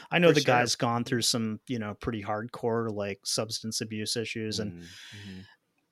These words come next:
Speaker 1: you know, they were the first Nickelback, Josh. They really were.
Speaker 2: For sure.
Speaker 1: Um,
Speaker 2: Yeah.
Speaker 1: you know,
Speaker 2: I would
Speaker 1: one of
Speaker 2: argue that
Speaker 1: those
Speaker 2: at the time they were even bigger than Nickelback were.
Speaker 1: Yeah, it,
Speaker 2: Yeah.
Speaker 1: you, you may, you may have a point there. And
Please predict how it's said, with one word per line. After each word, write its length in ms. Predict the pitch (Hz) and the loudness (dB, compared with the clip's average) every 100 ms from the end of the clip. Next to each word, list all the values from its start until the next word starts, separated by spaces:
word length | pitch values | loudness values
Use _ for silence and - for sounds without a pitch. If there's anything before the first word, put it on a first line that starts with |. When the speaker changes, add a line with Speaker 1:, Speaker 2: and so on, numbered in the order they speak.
| - | 0
Speaker 1:
you 160 | 151 | 4
know, 140 | 170 151 | 6 6
they 140 | 185 | 6
were 100 | 247 | 6
the 80 | 247 | 4
first 360 | - 185 165 143 | 4 4 4 6
Nickelback, 640 | 135 127 107 104 92 - | 4 4 0 -2 -6 -6
Josh. 380 | - 104 107 - | -4 -2 0 0
They 120 | 127 | 2
really 280 | 127 143 131 | 4 4 4
were. 360 | 117 104 90 - | 2 0 -2 -6
Speaker 2:
For 120 | 123 | -6
sure. 140 | 113 110 | -2 0
Speaker 1:
Um, 400 | 107 107 107 107 | 0 -2 -2 -6
Speaker 2:
Yeah. 160 | 104 95 _ _ _ _ | -8 -14 _ _ _ _
Speaker 1:
you 260 | - 202 120 | -8 -2 0
know, 340 | 113 110 113 - 143 | 2 0 -2 -2 4
Speaker 2:
I 100 | 175 | 6
would 140 | - | 8
Speaker 1:
one 80 | 170 | 8
of 60 | 143 | 8
Speaker 2:
argue 180 | 135 131 | 8 6
that 100 | 135 | 6
Speaker 1:
those 140 | 139 | 4
Speaker 2:
at 60 | - | 0
the 60 | |
time 320 | - 135 143 | -4 -2 0
they 100 | 143 110 | 0 -2
were 100 | 110 | -4
even 220 | 110 104 | -8 -8
bigger 240 | 113 123 | -6 -6
than 160 | 98 92 | -6 -10
Nickelback 440 | 90 98 - 87 - | -12 -14 -10 -10 -8
were. 180 | 92 85 | -8 -4
Speaker 1:
Yeah, 600 | 151 170 220 180 123 107 | 0 2 4 4 4 2
it, 200 | 113 151 | -2 -6
Speaker 2:
Yeah. 240 | 175 135 123 | -6 -6 -6
Speaker 1:
you, 120 | 127 | -8
you 160 | 165 131 | -4 0
may, 200 | 131 131 | 2 2
you 260 | 127 127 123 | 2 0 2
may 400 | 120 117 120 - | 2 0 -2 -4
have 240 | 131 117 | -4 -4
a 40 | 110 | -4
point 340 | - 110 113 | -2 -2 -2
there. 320 | 120 104 104 | -2 -2 -4
And 320 | 95 107 107 | -6 -6 -8